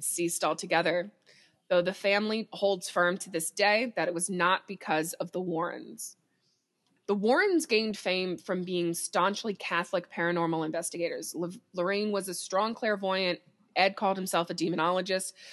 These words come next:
So one thing that can be said for them, for better or worse, is I think that they believed their bullshit. I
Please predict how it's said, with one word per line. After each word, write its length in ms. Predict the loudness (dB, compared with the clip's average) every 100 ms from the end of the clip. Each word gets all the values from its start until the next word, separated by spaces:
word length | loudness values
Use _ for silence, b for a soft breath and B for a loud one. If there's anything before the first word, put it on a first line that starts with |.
| B B
So 160 | -2
one 220 | 2 2 2
thing 180 | 0
that 140 | 0 -2
can 100 | -4
be 100 | -4
said 300 | 0 -2 0
for 100 | -2
them, 160 | -2
for 120 | -2 -2
better 260 | 0 2
or 100 | 0
worse, 360 | 0 -2 -2 -4
is 180 | -6 -4
I 100 | -4
think 360 | -4 -6 -4 -2
that 200 | -2 2
they 340 | 2 2 -2 -2
believed 540 | -2 0 0 0 -2 -6
their 140 | -6
bullshit. 640 | -4 -4 -4 -2 0 0 -2 _ _ _ _ _ _ 2
I 140 | 4